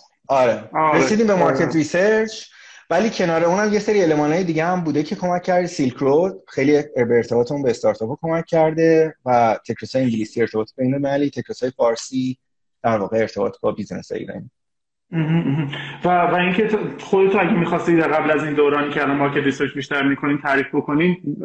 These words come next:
Speaker 2: به خودتون چی می‌گفتین و به بیزنستون؟
Speaker 1: ببین، ما یه تک بل-، ت-، قبل از اینکه مارکت ریسرچ بکنیم، تک بلاگ بودیم. تک بلاگ بودیم.
Speaker 2: تک بلاگ.
Speaker 1: اه،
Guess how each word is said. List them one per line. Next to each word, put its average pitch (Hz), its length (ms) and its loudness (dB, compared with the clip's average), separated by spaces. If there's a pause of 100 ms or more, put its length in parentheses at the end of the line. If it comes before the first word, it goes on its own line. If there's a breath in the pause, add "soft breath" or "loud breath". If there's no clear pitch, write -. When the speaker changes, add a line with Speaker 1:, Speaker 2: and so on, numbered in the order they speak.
(140)
Speaker 2:
به 139 80 4
خودتون 160 320 2
چی 185 120 -2
می‌گفتین 190 520 2
و 165 60 2
به 160 100 4
بیزنستون؟ 160 640 0 (480)
Speaker 1:
ببین، 208 140 2
ما 196 100 2
یه 214 120 2
تک - 380 -4
بل-، 143 460 0
ت-، 139 260 -2
قبل 139 440 0
از 151 100 0
اینکه 156 160 -2
مارکت 127 320 -2
ریسرچ 123 320 -6
بکنیم، 135 300 -4
تک 143 240 -2
بلاگ 120 220 0
بودیم. 95 340 -12 (360)
تک 120 200 -8
بلاگ 120 200 0
بودیم. 160 500 -2
Speaker 2:
تک 151 200 -2
بلاگ. 123 140 0
Speaker 1:
اه، 113 460 0